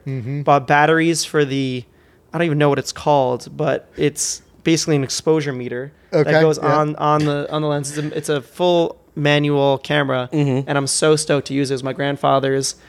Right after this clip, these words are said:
Speaker 3: That's
Speaker 2: and,
Speaker 3: cool.
Speaker 2: um, I'm gonna get into the film and, uh, you know,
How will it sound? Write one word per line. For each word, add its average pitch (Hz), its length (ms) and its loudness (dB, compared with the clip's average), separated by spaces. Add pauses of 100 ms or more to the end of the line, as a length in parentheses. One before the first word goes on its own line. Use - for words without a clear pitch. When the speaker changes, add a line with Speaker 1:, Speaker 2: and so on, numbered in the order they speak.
(140)
Speaker 3:
That's 131 260 -2
Speaker 2:
and, 131 180 -2
Speaker 3:
cool. - 80 2
Speaker 2:
um, 127 360 0
I'm 139 120 2
gonna 143 120 2
get 139 160 4
into 139 200 -4
the 127 80 -2
film 131 400 -4
and, 127 200 -6
uh, 123 240 -4 (580)
you 139 120 -4
know, 127 220 -6